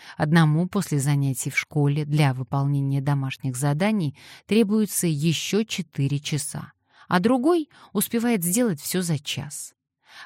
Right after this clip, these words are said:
Один занимается спортом по вечерам, другой — нет. Определяйте количество часов, которые ребенку можно проводить в игре,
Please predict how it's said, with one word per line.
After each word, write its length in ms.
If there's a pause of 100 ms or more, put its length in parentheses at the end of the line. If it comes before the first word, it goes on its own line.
Один 380
занимается 600
спортом 560
по 100
вечерам, 580 (340)
другой — 460
нет. 400 (800)
Определяйте 920
количество 720
часов, 640 (400)
которые 800
ребенку 580
можно 500
проводить 640
в 140
игре, 360